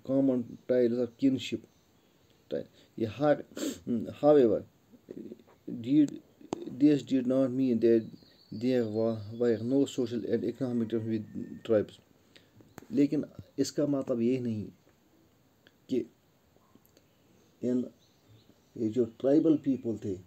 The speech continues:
उनमें कोई, अ, social या economic difference नहीं थी। Social economic difference थी, होती है। अगर आज के समाज में हम देखें,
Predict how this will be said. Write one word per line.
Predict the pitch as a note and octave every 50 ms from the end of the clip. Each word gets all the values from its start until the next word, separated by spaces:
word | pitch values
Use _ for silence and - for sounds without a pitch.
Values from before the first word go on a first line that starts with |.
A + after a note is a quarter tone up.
| _ _ -
उनमें | G#2+ B2+ B2+ C3 B2+ A#2+
कोई, | A2+ - B2+ B2 B2 B2 A#2+ A2+ G#2+ G#2+ _ _ _ _ _ _ _ _ _ _ _ _ _ _ _ _ _ _ _ _ _ _ _ _ _ _ - _ _ -
अ, | - - -
social | - - C#3 C3+ A#2 G#2+ C#3+ C3+ B2+
या | B2+ B2 A2+
economic | A#2 A#2 C3 B2+ B2 A#2+ A#2+ A2+ - - - -
difference | A2+ A#2+ A#2 A2 G#2+ A#2+ A#2+ A#2 A#2 A#2 A2+ - - - _ _ _ _ _ - _ _ -
नहीं | B2 A#2 A2 A#2 G#2+
थी। | - - F2+ F2
Social | - - D#3+ E3 D#3 - F3+ E3+ - - -
economic | B2+ C3 - E3 E3 E3 D#3+ D#3 C#3+
difference | C#3 C3 - B2+ C#3 C#3+ C#3+ C#3 -
थी, | - - - _ _ - - - D#3 C#3 G#2 F2+ - - _ _ _ _ _ _ - - - _ _ _ -
होती | C#3 C#3+ D3 D3 D#3 C#3 A2+
है। | F#2+ F2 F2 - - - - - - _ _ -
अगर | C#3 C#3+ C3+ C3 -
आज | - A#2+ D3 D#3 D#3+ E3 E3 D#3+ - -
के | D#3+ C#3 - - - - A2
समाज | - - D3 B2 B2 B2 B2+ B2 G#2 G#2 - - -
में | C3+ C3 A#2+
हम | A#2+ A#2+ A2+ A2+ A2 A2+ A2+ A2+ A2+
देखें, | A#2+ A2+ G#2+ - G#2+